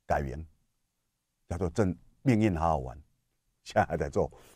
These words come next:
很长寿啊。你看台湾多喜欢听这些，所以政治，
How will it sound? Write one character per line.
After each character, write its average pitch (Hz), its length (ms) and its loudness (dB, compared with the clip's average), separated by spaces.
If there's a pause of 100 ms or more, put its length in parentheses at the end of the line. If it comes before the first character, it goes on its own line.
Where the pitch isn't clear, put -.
(880)
很 87 140 -2
长 92 240 -2
寿 98 260 2
啊。 71 160 -14 (540)
你 - 80 -8
看 107 120 0
台 87 140 -2
湾 92 160 4 (120)
多 104 140 4
喜 92 140 -4
欢 80 200 -2
听 92 200 -4
这 82 140 -6
些， 82 140 -14 (440)
所 170 160 10
以 151 100 6 (760)
政 196 160 12
治， 165 180 4